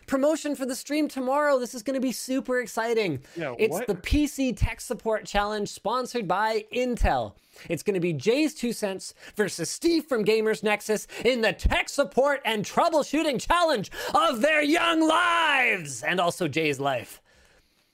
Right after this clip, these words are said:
Speaker 2: Wow.
Speaker 1: We intentionally screwed up two P Cs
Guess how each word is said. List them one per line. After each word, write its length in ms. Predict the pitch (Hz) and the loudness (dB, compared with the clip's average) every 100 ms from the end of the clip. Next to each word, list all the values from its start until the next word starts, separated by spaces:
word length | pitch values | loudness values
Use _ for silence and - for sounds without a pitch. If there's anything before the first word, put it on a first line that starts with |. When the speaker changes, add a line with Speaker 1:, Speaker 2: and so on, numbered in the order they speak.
| _ - - 123 | _ -20 -20 -20
Speaker 2:
Wow. 400 | - 131 131 104 - _ | -16 -12 -12 -12 -20 _
Speaker 1:
We 480 | 165 190 320 320 277 | 0 4 4 4 2
intentionally 1000 | 233 233 202 - 294 302 233 170 117 101 | 0 0 0 0 0 0 -2 -2 -4 -8
screwed 640 | - - - 185 254 320 247 | -12 -12 -6 0 4 4 4
up 240 | 220 220 - _ | 2 -2 -20 _
two 220 | - 262 | -2 0
P 220 | 302 240 | 0 -4
Cs 500 | 208 - 170 175 - | -4 0 0 0 -6